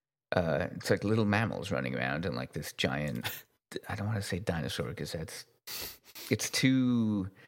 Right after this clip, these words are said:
Speaker 1: 'cause the content's brilliant half the time. So it's, I d-, I don't wanna be diminishing of it, but it's, it's a giant beast that is, uh,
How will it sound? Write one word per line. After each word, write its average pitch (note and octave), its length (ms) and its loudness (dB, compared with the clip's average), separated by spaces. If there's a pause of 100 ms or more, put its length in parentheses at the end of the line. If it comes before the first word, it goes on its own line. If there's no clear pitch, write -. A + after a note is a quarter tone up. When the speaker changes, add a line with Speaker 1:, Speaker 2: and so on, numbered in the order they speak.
(480)
Speaker 1:
'cause - 160 4
the A#2+ 80 6
content's B2 540 2 (240)
brilliant F2 400 0
half - 220 2
the - 60 -4
time. - 360 -6
So - 240 0
it's, - 340 -4
I F2+ 60 0
d-, F#2+ 140 0
I - 80 0
don't G2 180 2
wanna F2 280 0 (380)
be - 140 -4 (220)
diminishing E2+ 420 0
of - 100 -4
it, - 180 -6
but - 200 4
it's, - 260 -2 (420)
it's G2+ 300 2
a - 60 2 (200)
giant A2 500 4
beast F2 340 0
that D2 140 -2
is, C#2+ 260 -6 (240)
uh, C#2 240 0